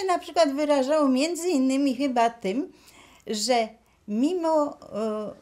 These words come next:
e, można by rzec, dużej zażyłości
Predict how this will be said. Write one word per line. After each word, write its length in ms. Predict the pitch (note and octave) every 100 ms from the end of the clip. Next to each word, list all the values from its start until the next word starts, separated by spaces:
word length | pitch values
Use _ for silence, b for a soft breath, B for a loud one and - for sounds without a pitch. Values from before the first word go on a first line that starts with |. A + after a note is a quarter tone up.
| -
e, 40 | G3+
można 460 | A3+ D4+ D#4 C#4+
by 240 | B3+ B3+ B3
rzec, 340 | B3 B3 G#3+
dużej 500 | G3 B3+ D#4 F#4 D#4
zażyłości 1300 | B3 C4 B3+ A3+ B3 B3 F#4 G4 - - - G#3+ D4+